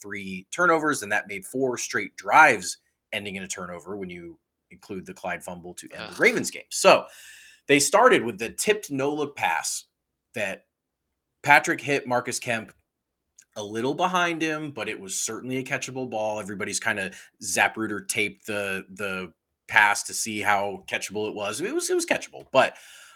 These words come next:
Speaker 1: um, Asante Samuel Junior made an amazing,
Speaker 2: Uh,
Speaker 1: amazing
Speaker 2: yeah,
Speaker 1: play.
Speaker 2: he's very good. I can't believe they got him in the second round. They have
Speaker 1: Uh,
Speaker 2: really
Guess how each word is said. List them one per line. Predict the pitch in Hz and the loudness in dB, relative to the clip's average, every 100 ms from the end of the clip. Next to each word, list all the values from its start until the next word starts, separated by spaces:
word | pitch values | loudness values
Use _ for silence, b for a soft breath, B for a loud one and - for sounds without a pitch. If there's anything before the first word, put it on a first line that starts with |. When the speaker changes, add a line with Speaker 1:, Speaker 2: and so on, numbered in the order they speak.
| _ | _
Speaker 1:
um, | 127 120 117 113 113 - | 6 8 8 4 -4 -8
Asante | 131 208 214 - | 4 6 6 4
Samuel | 160 135 113 | 2 0 -2
Junior | 113 104 98 | -4 -6 -8
made | 92 92 | -8 -8
an | 90 - | -10 -12
amazing, | 101 101 101 110 120 123 101 95 - - | -14 -14 -12 -6 -4 -4 -6 -10 -14 -14
Speaker 2:
Uh, | 107 | -12
Speaker 1:
amazing | 101 104 113 113 165 | -10 -4 -2 2 4
Speaker 2:
yeah, | 170 131 | 6 6
Speaker 1:
play. | 120 | 2
Speaker 2:
he's | - | -2
very | 131 139 | 0 -2
good. | 117 117 104 | -2 -6 -6
I | 107 | -8
can't | 143 - | -8 -8
believe | 120 123 113 107 - | -6 -6 -6 -8 -8
they | 113 | -4
got | 104 110 | 0 0
him | 107 107 | -2 -10
in | |
the | 101 | -6
second | - 107 107 | -4 -6 -10
round. | 104 92 90 101 | -8 -8 -8 -12
They | 120 117 | -6 -4
have | 104 | -4
Speaker 1:
Uh, | 101 | -4
Speaker 2:
really | 101 95 90 | -6 -4 -6